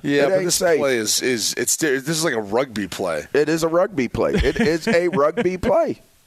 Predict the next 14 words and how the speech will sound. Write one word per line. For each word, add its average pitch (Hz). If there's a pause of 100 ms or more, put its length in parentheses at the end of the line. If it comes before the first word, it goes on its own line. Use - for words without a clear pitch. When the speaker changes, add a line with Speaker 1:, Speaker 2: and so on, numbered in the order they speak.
Speaker 2:
It 160
is. 330
It's 180
a 190
scrum. 185 (680)
That's 147
what 262
it 277
is. 320 (680)
Yeah, 202
I 165
don't 185
know. 156 (340)
Listen, 135